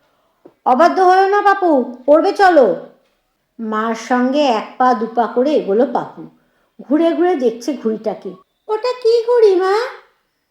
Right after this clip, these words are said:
আবার ভুল করে তাকিয়ে ফেলেছে তপতি। ভালো করে দেখা যাচ্ছে না ঘুড়িটাকে।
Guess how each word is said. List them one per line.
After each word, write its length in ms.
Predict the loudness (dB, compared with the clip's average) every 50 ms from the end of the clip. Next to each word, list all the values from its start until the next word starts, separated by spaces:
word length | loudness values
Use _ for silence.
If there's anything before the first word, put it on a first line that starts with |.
| _ _ _ _ _ _ _ _
আবার 500 | -6 -4 -2 0 2 2 2 2 2 0
ভুল 260 | -2 -2 -2 -2 -2 0
করে 240 | 2 2 2 2
তাকিয়ে 340 | 2 -2 -4 -6 -6 -8 -8
ফেলেছে 380 | -8 -6 -8 -8 -8 -8 -10 -8
তপতি। 540 | -4 -4 -4 -4 -6 -8 -10 -10 -12 -16 -16 -16 _ _ _ _ _ _ _ _ -18 -18
ভালো 300 | -10 -4 0 2 2 2
করে 220 | 2 2 0 0
দেখা 320 | 0 -2 -2 -4 -4 -4 -2
যাচ্ছে 340 | -2 -2 -4 -6 -8 -6
না 140 | -4 -4 -4
ঘুড়িটাকে। 600 | -4 -4 -6 -6 -6 -6 -8 -10 -10 -12 -16 -16